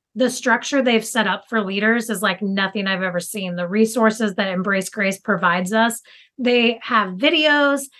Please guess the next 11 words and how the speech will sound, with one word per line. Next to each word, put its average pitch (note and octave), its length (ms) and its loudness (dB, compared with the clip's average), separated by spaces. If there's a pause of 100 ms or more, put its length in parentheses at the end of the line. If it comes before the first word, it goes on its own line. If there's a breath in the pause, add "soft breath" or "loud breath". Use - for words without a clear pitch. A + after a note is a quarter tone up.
(120 soft breath)
they A#3 220 2
have G#3 240 0
all G3 160 -4
the G3+ 80 -6
curriculum, C#4 920 0 (220 loud breath)
they B3 140 2
have A3 240 2
all G#3+ 220 4
the G3 260 -2 (160 loud breath)
leader D4+ 400 2
guides. C4+ 640 2